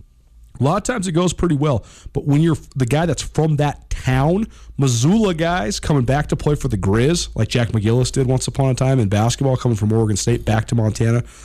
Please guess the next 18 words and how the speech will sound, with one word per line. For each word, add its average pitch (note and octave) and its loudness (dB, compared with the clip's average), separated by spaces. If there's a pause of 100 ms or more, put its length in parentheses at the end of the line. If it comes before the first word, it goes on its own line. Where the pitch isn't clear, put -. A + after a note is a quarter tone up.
(360)
Tanner E3 0
Roderick C3 0
coming C3 0
back A2 -2 (400)
from A#2+ 0
Nevada A2+ 0 (360)
to B2 0
Bozeman, A2+ 2 (260)
or C3+ 0
to, C#3 -2 (200)
to C3+ 0
Montana B2 2
State B2 0
and A2 -4
playing A#2+ 0
in A#2 0
his A#2 0
hometown. A2+ 0